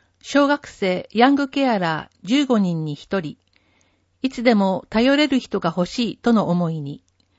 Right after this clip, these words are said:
四月、厚生労働省の実態調査で、大人に代わって家族の世話や家事に追われるヤングケアラーが、小学六年生で十五人に一人いる実態が明らかになりました。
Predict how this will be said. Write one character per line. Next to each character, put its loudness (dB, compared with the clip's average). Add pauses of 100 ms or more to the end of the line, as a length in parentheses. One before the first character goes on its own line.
(840)
四 -10
月、 -2 (100)
厚 0
生 0
労 0
働 0
省 0
の -4
実 -6
態 0
調 -2
査 -4
で、 -6 (460)
大 0
人 2
に 4
代 0
わ 2
っ -4
て -6
家 -4
族 0
の 2
世 -4
話 0
や -6 (120)
家 -4
事 2
に 0
追 0
わ 0
れ 0
る -4 (280)
ヤ 4
ン 2
グ -2
ケ -2
ア 0
ラ -4
ー -20
が、 -12 (220)
小 0
学 0
六 2
年 4
生 -2
で -2
十 2
五 4
人 2
に -2
一 0
人 -2
い 0
る 0
実 -10
態 -4
が -4
明 -4
ら 0
か 0
に -2
な -2
り -2
ま -4
し -16
た。 -10